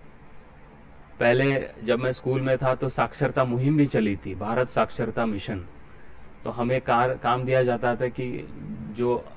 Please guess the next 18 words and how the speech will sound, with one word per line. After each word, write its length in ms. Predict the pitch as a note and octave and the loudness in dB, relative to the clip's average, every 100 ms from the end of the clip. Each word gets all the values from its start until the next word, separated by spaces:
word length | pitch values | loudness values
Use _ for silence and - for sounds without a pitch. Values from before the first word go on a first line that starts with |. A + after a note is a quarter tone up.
| - G2+ | -14 -8
निरक्षर 540 | A2 C3+ C3 - C3 | -2 0 0 0 0
है, 80 | C3 | 0
उनको 260 | A#2+ A#2 B2+ | -2 -2 -2
हम 140 | B2 | -2
साक्षर 440 | A#2+ A2 - C3 | -2 -2 0 -2
बनाएं। 300 | G2+ F#2 E2+ - - - - - - - - - | -2 -4 -8 -12 -16 -18 -20 -20 -18 -18 -4 6
अब 360 | E3+ F3 E3+ | 6 8 6
वक्त 200 | - - | 6 8
आ 160 | F#3 F#3 | 8 8
गया 280 | F#3+ F#3+ F#3 | 8 10 10
है 280 | F3 G3 | 8 4
कि 140 | G3+ F#3+ | 4 4
हमें 560 | D#3+ D#3+ F#3 F#3+ E3 | 4 4 4 4 0
भावनिक 500 | B2+ B2 C#3+ F3 F#3+ | 0 6 8 8 8
रूप 200 | E3+ E3+ | 8 4
से 180 | - F4+ | 4 2
साक्षर 420 | - C#3 - D3 | 4 4 4 2
बने, 280 | G#2 G2 F2 | 4 -2 -6